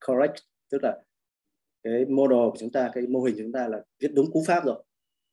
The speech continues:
Đấy, còn nếu nó báo, nó có một cái gì đó nó sẽ báo lỗi, báo lỗi và nó có tiếng bíp. Chẳng hạn ta, ta viết cái chữ này nó sai đi một tí chẳng hạn, không phải chữ, chữ N nữa,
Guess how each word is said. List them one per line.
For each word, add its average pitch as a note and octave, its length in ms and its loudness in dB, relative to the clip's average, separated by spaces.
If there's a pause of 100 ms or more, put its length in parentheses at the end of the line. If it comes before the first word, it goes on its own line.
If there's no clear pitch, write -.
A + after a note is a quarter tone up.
(200)
Đấy, G#2+ 140 -12
còn C3 100 -2
nếu C#3+ 140 2
nó F#3 120 0
báo, D#3 280 4
nó D3+ 100 -2
có D#3 200 -2
một F3 100 -4
cái D#3+ 80 -8
gì C#3+ 120 -2
đó C3 120 -2
nó D3 60 -4
sẽ D3 140 -10
báo C3+ 200 -8
lỗi, C#3 300 -6
báo B2+ 140 2
lỗi E3+ 260 4
và F3+ 80 -2
nó B2 260 -4
có C#3 220 -6 (160)
tiếng C3+ 240 2
bíp. A#3 140 2 (800)
Chẳng A#2 140 -6
hạn B2+ 180 0
ta, C3+ 120 0 (580)
ta A#2+ 120 -6
viết D#3+ 140 0 (140)
cái D3 160 -2
chữ D#3 240 2
này C3+ 180 4
nó B2+ 100 2
sai D#3 300 2
đi D#3 100 2
một C#3+ 120 0
tí C3+ 160 0
chẳng C#3 160 -8
hạn, B2+ 140 -10 (200)
không - 200 -12
phải B2+ 120 -4
chữ, C#3+ 120 -4 (500)
chữ D3+ 220 -4
N C#3 80 4
nữa, C3 500 2